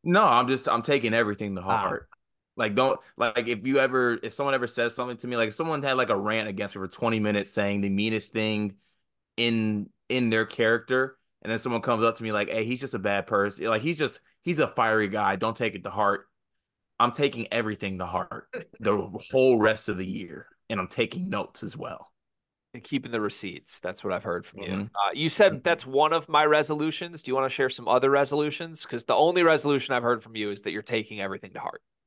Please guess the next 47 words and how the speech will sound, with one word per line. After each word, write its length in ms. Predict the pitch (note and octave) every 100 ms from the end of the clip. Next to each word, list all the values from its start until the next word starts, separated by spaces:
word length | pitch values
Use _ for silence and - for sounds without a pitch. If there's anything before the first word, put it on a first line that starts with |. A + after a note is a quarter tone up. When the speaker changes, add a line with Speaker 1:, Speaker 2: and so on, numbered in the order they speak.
| _ _ _ _ _ _ _ _ _ _ G#2+
Speaker 1:
Uh, 60 |
yeah, 360 | A#2 A#2 A2+ A2
I, 120 | A2
I'm 120 | A2+ A#2
doing, 180 | B2+
like, 140 | A#2+ A2
a 40 |
one 220 | G2+ G#2 G#2
resolution 520 | G2+ F#2+ G2+ F#2+ G2
a 40 |
year 220 | F#2 G2
type 260 | F#2 F#2 F2+
thing. 180 | F#2+ F#2+
When 100 | G2+
you 80 | A#2+
do, 160 | C#3+
like, 220 | D3 B2 G#2
multiple, 520 | A2 A#2 A2+ A#2+ A#2
you 120 | G#2
just 160 | G2 -
set 160 | G#2+
yourself 340 | G#2+ - G2+ A2
up 100 | G2
for 100 | F#2+
failure. 360 | - G2 F#2+
I 60 | F#2+
did 160 | G2 G2
one 240 | G2 G2
resolution. 560 | G2 F#2+ F#2 F#2+ - F#2+
I'm 100 | F#2
just 120 | -
gonna 240 | G2 F#2+ -
focus 320 | G#2 F#2 G2
on 140 | G2 F#2
that. 300 | F#2 F#2+ - _ _
Speaker 3:
So 160 | - D#3
when 100 | D3+
you 80 | D3+
said 200 | - C#3
one 300 | B2 C#3 C#3+
of 280 | B2+ C3 C3
my 180 | A#2+
resolutions, 880 | A#2+ A#2+ A2+ A2 A#2+ B2 C#3+ C#3 B2+
that 180 | A2+ G#2
was 460 | A2+ G#2+ - - _ _ _ _ _ _ _
Speaker 2:
The 180 | G2 G#2+
resolution. 580 | G2 F#2+ G2+ G2 -